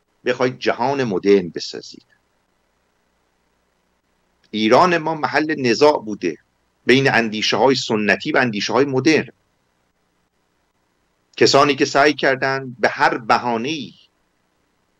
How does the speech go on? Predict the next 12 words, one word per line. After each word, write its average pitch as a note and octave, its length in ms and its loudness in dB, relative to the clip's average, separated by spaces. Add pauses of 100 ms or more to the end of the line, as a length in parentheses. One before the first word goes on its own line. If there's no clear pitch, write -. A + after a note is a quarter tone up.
(720)
به A2 80 -8
سنت‌ها C3 720 0
وابسته B2+ 500 0
باشن، G#2 380 -14 (1000)
چه C#3+ 180 0
سنت A#2 520 -2
دینی، A2 720 -4 (640)
چه D#3 160 4
سنت A#2 440 2
اجتماعی. E2+ 600 -6 (3000)
فرض C#3 280 0
کنید B2 260 -10